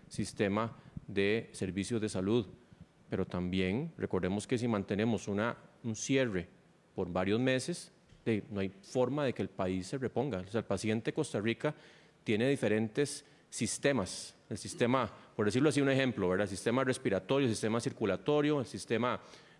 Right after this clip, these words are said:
neurológico, y estamos tratando del sistema respiratorio atenderlo y que no colapse por el sistema respiratorio. Pero hay otros sistemas que también están en juego. Entonces, por eso es lo delicado y que eventualmente la reapertura tiene que ocurrir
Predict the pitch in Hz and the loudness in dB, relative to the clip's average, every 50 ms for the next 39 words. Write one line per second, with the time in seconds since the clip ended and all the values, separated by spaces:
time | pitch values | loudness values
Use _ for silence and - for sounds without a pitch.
0 | _ - 104 101 101 101 101 117 127 131 135 139 135 - 156 147 - - - - | _ -2 0 2 2 4 4 4 4 2 0 -2 -2 -2 -4 -4 -4 -8 -20 -20
1 | - - - - _ _ - - _ _ - 104 104 98 - 117 110 123 131 - | -20 -20 -20 -20 _ _ -20 -20 _ _ 0 0 0 2 2 2 2 2 2 2
2 | 160 147 - 143 131 131 131 131 175 185 - - - - - 117 104 - 104 - | 0 0 2 2 2 2 2 0 -2 -4 -6 -12 -20 -4 -2 -2 0 0 -2 -2
3 | - 113 107 120 127 135 - - 147 117 101 98 - 117 117 127 147 147 - - | 0 2 2 2 2 2 0 0 0 0 0 2 2 2 4 4 2 0 -4 -8
4 | - - - - - _ _ _ _ - 113 110 - 110 101 101 110 107 113 127 | -18 -20 -20 -20 -20 _ _ _ _ -4 -4 0 2 2 2 4 2 2 2 2
5 | 147 156 131 - 98 101 - - 120 120 143 143 - - 127 - 110 98 92 95 | 2 2 0 2 0 0 2 2 2 2 2 0 -2 -4 -2 0 0 0 0 -2
6 | 87 - 107 101 101 104 104 - - 101 98 - - 98 90 90 85 - - - | -4 -2 -2 0 0 0 -2 -2 -4 -4 -4 -4 -4 -4 -6 -6 -8 -14 -20 -20
7 | _ - - _ _ - - _ _ _ _ - - 117 101 104 104 110 - 131 | _ -20 -20 _ _ -20 -20 _ _ _ _ -10 -8 -4 -2 0 0 0 0 -2
8 | 131 120 117 - - 113 123 123 - 127 - 95 98 113 131 123 113 - 110 101 | -4 -4 -6 -4 -2 -2 -2 -2 -4 -6 -6 -2 0 0 0 0 -2 -2 -4 -4
9 | 98 95 - 104 92 92 - - _ _ - 107 - - - 110 110 107 131 120 | -4 -4 -4 -6 -6 -6 -10 -16 _ _ -8 -8 -6 -4 -2 0 0 0 0 0
10 | 127 127 127 117 117 - - 120 113 127 123 - - - - - - - _ - | 0 2 2 0 0 0 0 0 0 0 -2 -6 -14 -20 -20 -20 -20 -20 _ -12
11 | 113 - 104 95 92 87 - 113 107 107 107 104 - 127 110 107 98 92 - 95 | -6 -2 0 0 0 0 0 0 2 2 0 0 0 0 0 2 0 0 -2 -4
12 | - - 113 107 117 117 - - - 110 110 113 123 117 - 123 - 104 95 92 | -4 -2 0 0 0 -2 -4 -8 -4 -2 0 0 0 -2 -4 -4 -4 -4 -2 -2
13 | 110 147 156 | -2 -2 -4